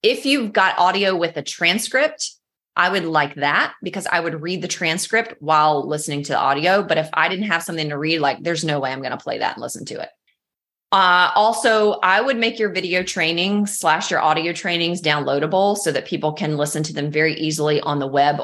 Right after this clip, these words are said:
or mobile while they're moving around and not just sitting at a desk and a computer.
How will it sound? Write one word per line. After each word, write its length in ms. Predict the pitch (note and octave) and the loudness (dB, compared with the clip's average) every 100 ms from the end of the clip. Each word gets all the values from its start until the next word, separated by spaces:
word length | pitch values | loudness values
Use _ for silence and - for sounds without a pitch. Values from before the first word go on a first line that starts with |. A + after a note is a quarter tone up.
| - | 0
or 160 | D3 | 0
mobile 680 | C#3+ C#3 D3+ G3+ A#3 C4 - _ | 0 0 2 4 2 0 -8 _
while 380 | - D#3+ D#3+ F3 | -4 2 4 4
they're 280 | E3+ E3 D#3+ | 2 2 2
moving 520 | D3+ D3+ E3 E3+ D#3+ | 0 -4 -4 -4 -4
around 500 | C3 C#3 C#3+ F3 A3 | -2 0 2 2 2
and 160 | - D#3 | 0 0
not 160 | D3 | 0
just 220 | D3 D3 - | -2 -6 -4
sitting 260 | D3+ C#3+ | -4 -2
at 60 | C#3 | -2
a 80 | C3+ | -2
desk 300 | C#3+ D3+ - | -2 -4 -8
and 100 | - | -12
a 40 | |
computer. 480 | A2+ B2 - - | -12 -12 -12 -12